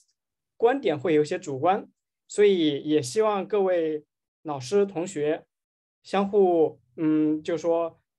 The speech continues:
批评指正，好吧？接下来我呢，就开始今天的这个报告。呃，我简单做一下自我介绍。我本科毕业于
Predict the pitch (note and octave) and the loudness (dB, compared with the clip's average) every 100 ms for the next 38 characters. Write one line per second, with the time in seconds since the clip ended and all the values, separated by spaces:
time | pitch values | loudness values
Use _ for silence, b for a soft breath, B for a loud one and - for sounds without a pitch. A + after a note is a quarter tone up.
0 | _ - - F#3+ F#3+ C3+ G3 G3 _ _ | _ -10 -2 -2 -2 -2 -2 -4 _ _
1 | - C#3+ C3+ - _ _ - A#3 A3 F3 | -6 -2 -2 -4 _ _ -6 0 2 4
2 | F3 D#3 D#3+ E3 F#3+ F3 D#3 G#3 G3+ D3+ | 4 4 4 4 2 -2 -2 -6 -6 -8
3 | C#3 D3+ C3+ F3+ F#3 D3+ D3+ D#3 D3+ C#3+ | -8 -8 -8 -6 -4 -4 -4 0 0 0
4 | B2+ F3 D#3+ F3 - _ _ _ _ - | -6 -4 -2 -2 -4 _ _ _ _ -4
5 | G3 G3+ G3+ - - G#3 G#3 E3 A#3 C4+ | 0 2 0 -10 -2 0 2 0 0 2
6 | B3 A3+ G#3+ A3+ D#3+ G#3+ G3 G#3+ - _ | 0 0 -2 0 0 2 2 0 -4 _
7 | _ _ _ _ _ _ _ _ _ F#3+ | _ _ _ _ _ _ _ _ _ -6
8 | F#3+ G3 G3 C4 C#4 C#4 A#3+ G3+ G3+ G3 | -2 -2 0 -2 -2 -4 -4 -2 0 0